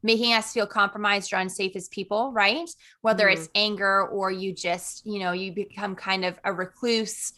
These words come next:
Speaker 1: or you're very disconnected, you're, you make yourself over busy, whatever it may be, right? We all have these tendencies that are like a
Speaker 2: Yeah.
Speaker 1: self-protection mechanism, but we'll also project those back onto our spouse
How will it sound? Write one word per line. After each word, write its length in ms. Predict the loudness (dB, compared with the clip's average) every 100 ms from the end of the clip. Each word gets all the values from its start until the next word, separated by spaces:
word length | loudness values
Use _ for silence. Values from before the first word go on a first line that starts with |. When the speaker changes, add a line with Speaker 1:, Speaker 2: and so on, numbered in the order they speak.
| _ _ _ -4
Speaker 1:
or 640 | 2 6 6 6 4 0 -6
you're 200 | -4 0
very 220 | 2 2
disconnected, 840 | 0 -4 -6 -4 -4 0 2 2 0
you're, 260 | -2 -2 -2
you 280 | -4 -4 -6 _ _ _ -6 -4 0
make 280 | 2 2 0
yourself 380 | 2 4 2 2
over 320 | 4 4 2
busy, 460 | 2 0 -2 -2 0
whatever 400 | 2 2 4 2
it 100 | 0
may 160 | -8 -6
be, 280 | 0 2 4
right? 200 | 4 6
We 100 | 6
all 120 | 6
have 200 | 4 2
these 160 | -4 -4
tendencies 460 | -4 -4 -6 -4
that 120 | -2
are 100 | 0
like 140 | 0 -2
a 60 | -4
Speaker 2:
Yeah. 100 | 4
Speaker 1:
self-protection 1160 | 4 4 -6 -20 _ 0 2 2 2 4 4
mechanism, 640 | 4 2 2 0 2 0 -2 -6 4
but 100 | 6
we'll 120 | 6
also 840 | 6 6 4 4 6 8 6 2 _ _ _ _ _
project 500 | -8 -4 0 -2 -2 -4
those 200 | -2 0
back 240 | 0 0
onto 300 | -4 -4 -2
our 120 | -2
spouse 600 | -2 -2 4 4 4 -2